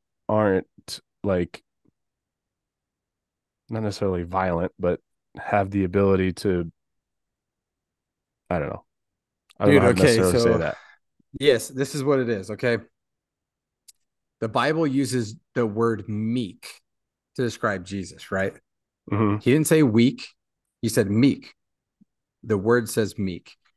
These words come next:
Speaker 2: And in order to be meek, it is a, a very powerful person choosing to remain peaceful, right?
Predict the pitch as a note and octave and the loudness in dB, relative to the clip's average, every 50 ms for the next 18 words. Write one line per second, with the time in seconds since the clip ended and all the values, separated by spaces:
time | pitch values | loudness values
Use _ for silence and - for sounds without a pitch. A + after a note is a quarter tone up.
0 | _ _ _ - B2 C3 C3+ B2 A2+ - - - B2+ B2 C#3 D#3 E3 D#3+ F3+ F#3+ | _ _ _ 0 2 4 4 4 2 -2 -2 2 4 6 6 6 6 4 4 2
1 | F#3 F3+ F#3 - - - E3 D#3 C3 A2 A2 C3+ C3 B2 A#2 G#2+ G#2 G#2 G#2 A2 | 2 2 -2 -6 -4 -2 0 0 0 0 0 0 0 2 0 0 -2 -2 -4 -4
2 | A#2+ C#3+ C3+ G#2+ G#2+ A#2+ - - - _ _ _ _ _ _ _ _ _ _ B2+ | -2 -2 -2 -4 -4 -6 -10 -14 -20 _ _ _ _ _ _ _ _ _ _ -2
3 | A#2+ B2 A#2+ A2+ G#2+ - - B2+ A2+ G#2+ G#2 G2 - - _ _ _ _ _ _ | 0 0 0 0 -2 -6 -6 -4 -2 -2 -2 -4 -6 -8 _ _ _ _ _ _
4 | - C3+ A#2 A2+ G2+ C3 B2+ C#3+ D#3 D3+ C3+ - - - - C3 C3+ D#3 F3 F#3 | -8 -6 -4 -2 0 0 0 2 0 0 -2 -6 -8 -4 -2 0 0 2 2 0
5 | F#3 E3 - - F3+ E3 C#3+ - _ - - F3 F3+ D#3 - - A#2+ G2+ G2+ A2+ | 0 -2 -4 -4 -4 -4 -4 -4 _ -6 -4 -4 -4 -4 -6 -8 -8 -8 -8 -8
6 | C3 - _ _ _ - - - - - D3+ F#3 G3 D3+ G#2+ A2 G2+ G2 G2 G#2+ | -10 -12 _ _ _ -10 -8 -4 2 4 4 4 4 4 2 2 0 0 -2 -6
7 | A2+ - _ _ _ _ _ _ _ _ _ _ _ _ - C#3 B2+ A#2 A#2 A2+ | -8 -12 _ _ _ _ _ _ _ _ _ _ _ _ -4 -2 0 0 2 0
8 | A2 A2+ A2+ A2 G#2+ G#2+ G#2 G2+ G#2 G#2 - _ _ _ _ _ _ _ _ _ | 0 0 0 0 -2 -4 -4 -6 -8 -10 -14 _ _ _ _ _ _ _ _ _
9 | _ _ _ _ _ _ _ _ _ _ _ _ - - D3 - - - - - | _ _ _ _ _ _ _ _ _ _ _ _ -6 -4 -4 -4 -6 -10 -18 -20
10 | _ _ _ _ _ _ _ _ _ _ - A2 A2 A#2+ - | _ _ _ _ _ _ _ _ _ _ -6 -4 -4 -4 -6